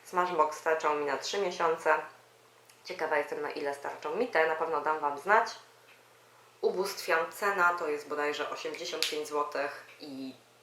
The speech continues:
jest to dużo. Ale powiem Wam, że ja jestem gotowa zapłacić tyle za komfort po prostu malowania kreski. Jak wszyscy wiemy, ja to robię codziennie i musi mi się to udawać, tak? Po prostu. Także to są moi ulubieńcy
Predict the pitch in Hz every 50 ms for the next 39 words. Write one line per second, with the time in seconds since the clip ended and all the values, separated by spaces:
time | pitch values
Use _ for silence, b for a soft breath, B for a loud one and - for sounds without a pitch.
0 | - - 359 - - - - 151 135 - 123 - - - - - - B B B
1 | B B B B B B B - 160 156 160 156 156 147 143 - 160 151 147 147
2 | 143 - 139 135 135 139 139 135 - - 139 135 131 131 131 135 135 143 139 135
3 | 135 131 - - 151 143 139 139 - 135 135 143 139 143 139 - 143 139 139 131
4 | 131 - - 139 127 131 135 - 139 139 - - 160 156 - - 139 - - 143
5 | - - - - 143 135 127 131 135 131 135 131 131 127 - 131 131 135 135 -
6 | - - - - - 151 143 - 165 151 156 156 156 151 139 139 139 135 143 143
7 | 143 - - 139 135 143 135 135 135 135 131 123 120 120 - - 135 131 135 135
8 | 131 131 123 123 - - - - - - - - - - - - - - - -
9 | - - 359 349 - - 185 160 - - - - 143 139 139 139 135 123 117 -
10 | - - - - 147 156 160 - - - - - - - - - _ - - -
11 | - - - - - - - - - - - - - - - - B B B B
12 | B B B B B B B - 170 165 - 160 - 196 185 185 175 160 160 160
13 | 156 151 147 - 165 160 156 151 160 160 156 156 - - 147